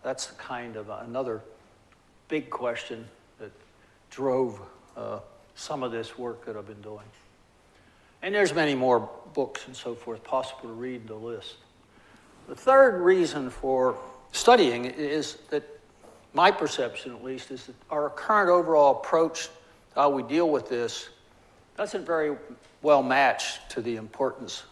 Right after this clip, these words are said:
of the, to the society. And what do we do? Well, a lot of people, a lot of smart people think about it a lot and do, and do, uh, write some reasonable analyses. Uh, and those books show it.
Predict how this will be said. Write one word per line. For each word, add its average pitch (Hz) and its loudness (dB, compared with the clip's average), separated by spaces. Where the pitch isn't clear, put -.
of 107 -12
the, 104 -10
to - -14
the 101 -12
society. 98 -10
And 110 -14
what 180 0
do 165 6
we 143 2
do? 104 -10
Well, 127 -4
a 113 -12
lot 151 6
of 180 -2
people, 165 -2
a - 2
lot 147 2
of 156 -4
smart - 2
people 139 -4
think 180 -4
about 110 -2
it 107 -10
a 107 -14
lot 104 -12
and 123 -14
do, 160 2
and 135 -10
do, 160 2
uh, 139 4
write 147 4
some 131 -6
reasonable 127 -4
analyses. 127 -6
Uh, 101 -18
and 123 -14
those 127 -12
books - -10
show 98 -8
it. 113 -16